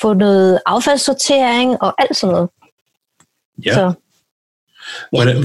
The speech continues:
Speaker 2: det, det må du gerne uddybe for mig, hvordan med genbrug på et museum.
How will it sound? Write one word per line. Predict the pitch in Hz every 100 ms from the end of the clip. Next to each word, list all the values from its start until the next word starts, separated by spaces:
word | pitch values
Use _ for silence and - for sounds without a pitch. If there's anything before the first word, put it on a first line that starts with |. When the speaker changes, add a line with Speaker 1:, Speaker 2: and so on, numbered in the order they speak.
| - -
Speaker 2:
det, | 139 131 -
det | 156
må | 147
du | 131
gerne | 143 160
uddybe | 165 175 143
for | 135
mig, | 151 147
hvordan | 135 127 151 139
med | 135 123
genbrug | 139 165 175 -
på | 135
et | 120
museum. | 107 - 147 160 147